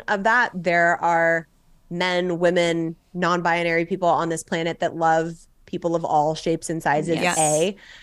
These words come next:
Speaker 1: So even though you're judging yourself doesn't mean that's not gonna be someone else's, like, dream body. Um, so that's number one. And number two,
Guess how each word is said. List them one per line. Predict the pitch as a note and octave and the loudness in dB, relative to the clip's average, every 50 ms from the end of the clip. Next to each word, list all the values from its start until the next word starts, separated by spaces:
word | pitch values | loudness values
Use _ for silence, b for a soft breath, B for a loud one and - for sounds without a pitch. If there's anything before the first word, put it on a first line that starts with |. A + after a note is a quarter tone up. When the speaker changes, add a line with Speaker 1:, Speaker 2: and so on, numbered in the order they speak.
| B B - | B B -4
Speaker 1:
So | - G3+ F3+ E3+ | 0 2 2 2
even | D#3 F#3 E3 F#3 F#3 F#3 | 0 -2 -2 0 0 2
though | F3 E3+ | 2 2
you're | E3 F3 E3 E3+ E3 E3 | 2 2 2 2 2 2
judging | F3 F3+ E3+ E3+ F3 F3 F3+ | 2 2 0 0 0 -2 -2
yourself | F3+ F3+ F3 - F#3 F3+ F3+ F#3 F#3 | -2 -2 0 0 2 2 2 0 0
doesn't | - E3+ D#3+ F3 C#3+ D3+ | -4 -4 -4 -4 -4 -4
mean | E3+ D#3+ D#3+ D#3+ D#3 D#3+ | -4 -4 -4 -4 -4 0
that's | D#3+ D3 D3+ - - | 0 0 0 0 -2
not | F3+ D#3 D#3+ - | -4 -4 -4 -2
gonna | F3+ E3+ D#3 | -4 -4 -2
be | F3+ E3+ | -4 -4
someone | - - E3+ D#3+ D#3+ D#3 D#3 | -4 -4 -4 -2 -2 -2 -2
else's, | D3+ D3+ D3 - D#3 D#3+ D#3+ | -2 -2 -4 -4 -8 -4 0
like, | D#3+ D3 C#3 - - - F3+ | 0 0 0 -2 -6 -12 -12
dream | E3 - D#3+ D#3 D#3 D#3 D#3 E3 E3+ D#3+ | -8 -6 -4 -4 -4 -4 -4 -6 -4 -2
body. | D#3+ D#3 D#3+ E3 F3+ G3 A3+ - b b b b b b _ _ - - F#3+ | 0 0 0 2 0 -2 -2 -4 b b b b b b _ _ -10 -4 0
Um, | F#3 F3+ F3 E3+ E3 D#3+ D#3 D3+ D3+ D3 B2 - | 2 2 2 4 2 2 2 0 -2 -6 -8 -6
so | - - F#3 | -4 -2 0
that's | F#3 F3 F3+ - - | 0 0 0 -2 -6
number | F#3+ F#3+ F#3+ F3+ | -4 -2 -2 0
one. | E3+ E3 D#3+ D#3+ D#3+ E3 | 0 0 0 -2 -2 -4
And | - - F3+ F3+ | -4 -4 -2 -2
number | F3+ F3 F3 F3+ | -2 0 0 -2
two, | F3 - - - B3+ A#3+ A#3 G#3 G3 F#3+ | -4 -4 -4 -2 2 2 4 4 2 0